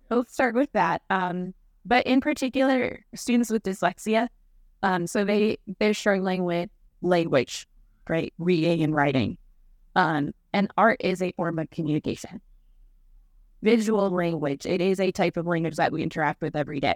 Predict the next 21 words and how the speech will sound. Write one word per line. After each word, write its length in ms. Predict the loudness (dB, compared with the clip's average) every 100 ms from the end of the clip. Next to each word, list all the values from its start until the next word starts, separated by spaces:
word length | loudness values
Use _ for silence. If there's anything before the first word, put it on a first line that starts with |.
| -4
whether 240 | -2 0 0
it's 220 | -2 -8
through 340 | -4 -2 -2
symbols 720 | -2 2 4 4 4 4 -2 -4
or 240 | -2 -2 -2
body 360 | 0 0 0
language. 440 | 0 0 0 -2 -2
There 340 | -2 -2 -2 -6
are 100 | -6
things 300 | -2 -2 -2
that 240 | -4 -4 _ _
are 100 | -4
just 240 | -2 -2 0
so 140 | -2
natural 400 | 0 -2 -2 -6
to 160 | -4 -6
us 120 | -4
that 180 | -2 -2
we 120 | -2
don't 220 | -4 -6 -8 _ _ _
recognize. 680 | -2 -2 -2 -6 -4 -4 -10